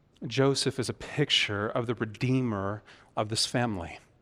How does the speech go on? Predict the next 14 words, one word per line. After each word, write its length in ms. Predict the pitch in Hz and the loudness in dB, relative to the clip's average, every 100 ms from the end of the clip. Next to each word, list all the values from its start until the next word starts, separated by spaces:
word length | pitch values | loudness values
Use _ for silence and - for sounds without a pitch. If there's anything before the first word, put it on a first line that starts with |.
| _ _ _ _ _ _ _ _ _ _ _ _ _ _ _ _ - | _ _ _ _ _ _ _ _ _ _ _ _ _ _ _ _ -4
Abraham 720 | 117 120 113 101 107 98 95 - _ _ 151 | 0 2 0 -2 -4 -4 -8 -14 _ _ -2
lied 600 | 120 113 101 95 98 - | 2 4 4 0 -2 -6
and 320 | 113 104 104 | -6 -8 -4
doubted 500 | - 107 104 104 98 - | 0 0 0 0 -4 -4
and 120 | 110 | -4
mistrusted 840 | 107 - - - 113 - - 104 | -4 -6 -6 -4 -2 -4 -4 -4
and 220 | - 113 110 | -4 -8 -6
deceived. 840 | 107 - 139 113 101 98 - - - _ _ _ _ _ - | -2 0 0 -2 -4 -6 -12 -18 -20 _ _ _ _ _ 0
Isaac 600 | 123 123 117 107 117 - - _ - | 4 6 4 0 -6 -8 -18 _ -6
lied 640 | 113 117 113 104 101 101 | 2 4 6 4 0 -6
and 220 | 123 110 | -8 -2
doubted 520 | 104 113 110 104 101 - _ _ - | 0 2 2 -2 -4 -8 _ _ -8
and 100 | 110 | -2
mistrusted 760 | 104 - - 117 - 135 | 0 0 -2 -4 -4 -10